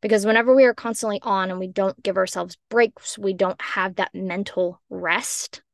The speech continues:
what ends up happening is we're exhausted. We are going to be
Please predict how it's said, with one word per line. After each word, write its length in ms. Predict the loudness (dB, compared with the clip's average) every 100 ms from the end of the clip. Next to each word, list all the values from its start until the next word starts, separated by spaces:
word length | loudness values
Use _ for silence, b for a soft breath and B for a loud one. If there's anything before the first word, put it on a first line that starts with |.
| _ _ _ _ _ _ _ _ _ _ _
what 160 | 0
ends 120 | 2 -2
up 80 |
happening 420 | -2 -4 -4 -6 -6
is 180 | -6
we're 80 | -10
exhausted. 840 | -8 -4 -2 -2 -4 -6 -8 -10 _ _ _ _ _ _ _ _ _ _ -20 _
We 260 | 2 4 4 2
are 680 | 2 4 6 4 4 2 -2 _ -8
going 260 | -4 -4 -4
to 160 | -6
be 560 | -4 -2 0 4 6